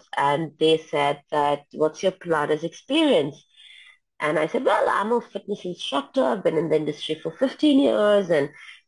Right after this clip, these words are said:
teaching, you know, step aerobics, and I teach weight training, and I do a little bit of yoga." And they said, "But what is your Pilates experience?" And I said, "There's nobody who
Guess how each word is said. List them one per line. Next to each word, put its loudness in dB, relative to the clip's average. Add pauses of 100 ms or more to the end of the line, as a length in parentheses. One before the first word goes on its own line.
teaching, 2
you 4
know, 2
step -6
aerobics, 2
and -4
I 0
teach -6
weight 2
training, 2
and 0 (360)
I 0
do 2
a 6
little 0
bit 0
of -4
yoga." 2 (160)
And -4
they -4
said, -8
"But -2
what 0
is -10
your -2
Pilates -2
experience?" 0 (800)
And -4
I 0
said, -2
"There's -2
nobody 2
who 2